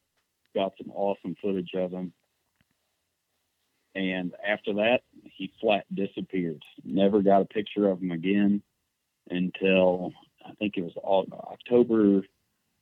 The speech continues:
October twenty-fifth, like, right before my rut vacation started. And I'd already respread out my cameras looking for another big one, kinda was on one.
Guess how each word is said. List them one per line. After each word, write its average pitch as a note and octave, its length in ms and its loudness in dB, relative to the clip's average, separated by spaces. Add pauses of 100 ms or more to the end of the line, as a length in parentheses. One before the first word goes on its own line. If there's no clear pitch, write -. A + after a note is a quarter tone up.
(200)
October B2+ 360 6
twenty-fifth, G#2 640 2
like, D#2 180 -4
right G2+ 400 0
before G2 360 -2
my F2+ 160 -6
rut F2+ 280 -2
vacation F2 600 -6
started. E2 420 -4 (640)
And G2+ 100 2
I'd A2+ 160 6
already G#2 260 0
respread G2+ 580 -4
out G2 160 -6
my F#2+ 120 -10
cameras F#2+ 460 -8
looking G2 260 -4
for F#2 140 0
another F2+ 300 -2
big E2+ 240 -4
one, F2 220 -4
kinda G2+ 280 0
was F#2+ 160 -2
on F#2 280 0
one. F#2 360 -4